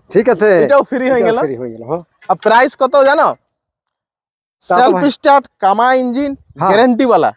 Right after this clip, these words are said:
Speaker 1: হ্যাঁ, গ্যারান্টি वाला।
Speaker 2: ওয়ারেন্টি वाला হলে তো দাদা দশ হাজার কম হয়ে যাবে।
Speaker 1: আচ্ছা,
Speaker 2: ঠিক
Speaker 1: আচ্ছা।
Speaker 2: আছে?
Speaker 1: ঠিক আছে।
Speaker 2: গ্যারান্টি वाला মাত্র বাষট্টি হাজার পড়ছে।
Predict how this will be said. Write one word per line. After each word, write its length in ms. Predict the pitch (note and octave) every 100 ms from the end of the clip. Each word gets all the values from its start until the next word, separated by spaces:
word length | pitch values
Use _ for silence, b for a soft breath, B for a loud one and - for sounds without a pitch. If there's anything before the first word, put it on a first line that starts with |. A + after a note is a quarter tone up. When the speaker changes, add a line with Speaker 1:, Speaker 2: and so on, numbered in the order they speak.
| -
Speaker 1:
হ্যাঁ, 180 | G3
গ্যারান্টি 300 | F3 F3+ C#3+
वाला। 0 |
Speaker 2:
ওয়ারেন্টি 360 | E3 G#3 A#3 B3
वाला 260 | B3 B3 A#3
হলে 160 | A#3
তো 120 | A#3
দাদা 300 | A#3 A3+ A3
দশ 200 | G3 G3
হাজার 240 | G3 F#3+ F3+
কম 180 | F3+ D#3
হয়ে 140 | C3+
যাবে। 220 | B2 A2+ -
Speaker 1:
আচ্ছা, 300 | F#3+ - A3
Speaker 2:
ঠিক 100 | A#3
Speaker 1:
আচ্ছা। 220 | - -
Speaker 2:
আছে? 120 | G3 D#3+
Speaker 1:
ঠিক 120 | F#3 D#3+
আছে। 160 | - _ _ _
Speaker 2:
গ্যারান্টি 440 | D3+ E3 G#3 A#3 B3
वाला 200 | A#3+ A#3
মাত্র 520 | F3 G3 - - A3
বাষট্টি 600 | D#3+ D3+ - G#3 - A#3
হাজার 200 | A#3 A3+
পড়ছে। 380 | A#3 A3 G#3